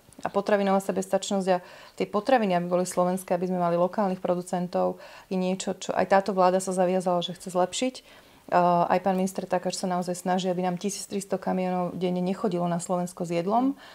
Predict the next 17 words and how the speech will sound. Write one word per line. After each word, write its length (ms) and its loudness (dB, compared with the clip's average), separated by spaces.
aby 160 2
sme 160 2
naozaj 320 2
podporili 480 -2
tých 160 -8
producentov, 720 0
tých 80 -4
pestovateľov 960 0
a 80 6
vytvorili 400 0
taký 320 0
systém, 560 0
aby 240 2
to 240 4
všetko 320 -2
fungovalo 480 2
lepšie. 400 -2